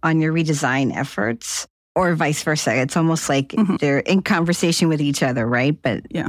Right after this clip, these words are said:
Speaker 1: what has been the impact of that work?
Speaker 2: So I think some of the most important things, Monica, was that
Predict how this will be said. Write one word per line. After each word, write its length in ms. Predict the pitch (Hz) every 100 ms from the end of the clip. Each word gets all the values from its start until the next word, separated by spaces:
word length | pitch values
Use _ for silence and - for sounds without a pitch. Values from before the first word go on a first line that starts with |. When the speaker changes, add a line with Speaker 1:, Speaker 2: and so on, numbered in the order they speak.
| 165
Speaker 1:
what 140 | 175
has 180 | 202 196
been 160 | - 165
the 120 | 151
impact 360 | 135 143 139 131
of 80 |
that 180 | 95 -
work? 300 | 82 - - _ _ _ _ _ -
Speaker 2:
So 260 | - 208 -
I 80 | 262
think 280 | - 480 -
some 260 | - 311
of 80 | 294
the 60 | 226
most 260 | 220 214
important 480 | 196 - 190 - 180
things, 300 | - 160 175
Monica, 500 | 165 170 165 - 160 -
was 260 | 185 -
that 420 | 220 170 156 -